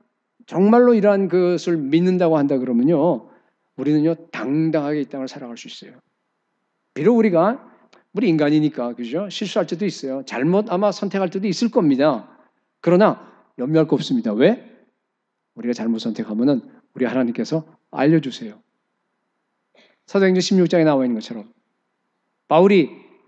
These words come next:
그렇잖아요. 자기는 그, 그때 당시 이제 이 차 전도 여행 그 시작하고 이제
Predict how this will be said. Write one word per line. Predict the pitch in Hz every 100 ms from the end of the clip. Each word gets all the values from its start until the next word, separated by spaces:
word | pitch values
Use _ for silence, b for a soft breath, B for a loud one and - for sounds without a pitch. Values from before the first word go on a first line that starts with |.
| _ -
그렇잖아요. | 160 190 185
자기는 | 196 214 220 185 160 -
그, | 202 170
그때 | 185 208
당시 | 180 165 180
이제 | 170
이 | 170
차 | 196 180 151
전도 | 156 160 165 151
여행 | 156 156
그 | 143 143
시작하고 | - 180 156 147
이제 | 139 131